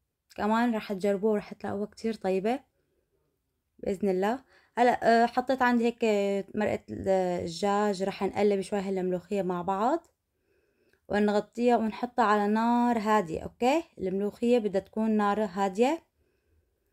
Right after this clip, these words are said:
وكل تقريبا شوي يعني بدنا نحط لها مرقة اللحم،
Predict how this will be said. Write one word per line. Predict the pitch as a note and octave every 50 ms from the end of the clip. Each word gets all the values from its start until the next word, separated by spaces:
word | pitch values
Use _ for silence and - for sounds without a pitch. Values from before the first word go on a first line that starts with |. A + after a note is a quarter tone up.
| _ _ _ _ _ _ _ _ -
وكل | B3 B3+ B3 - F#4+ F#4+ F4+
تقريبا | - E4+ E4 - D4 D4 D4 C#4+ C#4 C#4 C4+ C4+
شوي | C4 - - C4 B3+ C4
يعني | C4+ C#4 C4 C4 B3+ C4 C#4+ D4+
بدنا | C#4+ C4 A3 A3
نحط | A3 G#3+ - A3+ - -
لها | A#3 A3+ G#3+
مرقة | G#3 A3 A#3 - - A3+ -
اللحم، | G#3+ G#3+ G#3+ A#3 A#3 - B3 B3